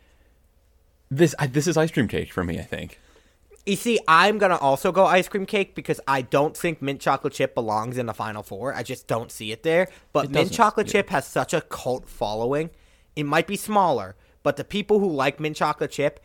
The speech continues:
Speaker 2: can really make some noise.
Speaker 1: They can, yeah. I think mint chocolate chip is destined to have a really loud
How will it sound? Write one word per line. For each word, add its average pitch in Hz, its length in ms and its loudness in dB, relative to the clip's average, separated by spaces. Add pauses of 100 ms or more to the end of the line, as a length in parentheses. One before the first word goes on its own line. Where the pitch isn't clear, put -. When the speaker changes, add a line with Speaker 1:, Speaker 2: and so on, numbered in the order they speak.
(160)
Speaker 2:
can 143 320 -2
really 139 280 2
make 113 220 -6
some 110 180 -6
noise. 101 540 -12 (1300)
Speaker 1:
They 110 200 2
can, - 280 -10
yeah. 85 220 -10 (280)
I 127 160 0
think 151 240 -2
mint 143 240 0
chocolate 135 280 -2
chip 143 160 -2
is 104 120 -2
destined 104 540 0
to 98 80 -6
have 101 160 0
a 95 60 0
really 104 340 -2
loud 92 340 0